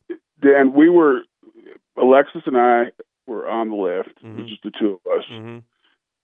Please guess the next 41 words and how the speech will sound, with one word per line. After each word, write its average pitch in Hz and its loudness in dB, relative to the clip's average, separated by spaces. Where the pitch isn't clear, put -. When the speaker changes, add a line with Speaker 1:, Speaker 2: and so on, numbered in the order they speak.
Speaker 1:
And 147 6
we 143 6
were 139 4
riding 135 4
up, 117 0
and 120 -4
I 117 -6
looked 135 -6
to 143 -14
my 127 2
right, 113 -2
which 107 -8
I 113 -4
think 127 -4
would, 101 -8
let 80 -8
me 90 -6
get 80 -8
my, 73 -6
uh, - -10
probably, 113 4
like, 104 0
the 87 -2
west, 107 4
Speaker 2:
Mm-hmm. 113 -12
Speaker 1:
southwest. 104 -2
Speaker 2:
Mm-hmm. 113 -20
Speaker 1:
And 120 -2
we 117 -2
were 110 -6
near 120 2
the 113 0
top 123 2
of 127 -2
the 120 0
mountain, 87 -4
and 123 2
I 117 0
looked 143 0
over 139 4
the 110 -4